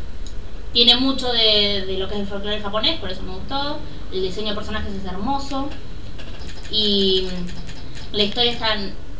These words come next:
narrada de una forma muy interesante, aparte de cosas que ya mencionamos cuando hablamos del anime específicamente, que tienen que ver con la lógica de construcción de la masculinidad, eh, del personaje per-, mascu-, de pr-, protagonista, pero también de otros,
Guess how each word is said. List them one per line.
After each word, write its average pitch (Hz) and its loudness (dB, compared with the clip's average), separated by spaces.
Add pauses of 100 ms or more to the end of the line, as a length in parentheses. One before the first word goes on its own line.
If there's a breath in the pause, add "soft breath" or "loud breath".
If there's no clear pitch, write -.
(160)
narrada 214 2
de 214 2
una 202 0
forma 208 2
muy 220 0
interesante, 359 0
aparte 240 0
de 233 4
cosas 208 -2
que - -2
ya 214 -4
mencionamos 202 -2
cuando 196 -4
hablamos 190 -2
del 190 -2
anime 185 -2
específicamente, 196 -2
que 180 -2
tienen 180 -2
que 180 -2
ver 180 0
con 185 0 (460 loud breath)
la 190 6
lógica 190 2
de 175 0
construcción 185 -2
de 175 -4
la 170 -2
masculinidad, 180 0
eh, 170 -4
del 165 -4
personaje 180 -4
per-, 180 -4 (140)
mascu-, 180 -2
de 170 -2
pr-, - -4
protagonista, 185 0
pero 180 0
también 185 0
de 196 4 (540)
otros, 175 -2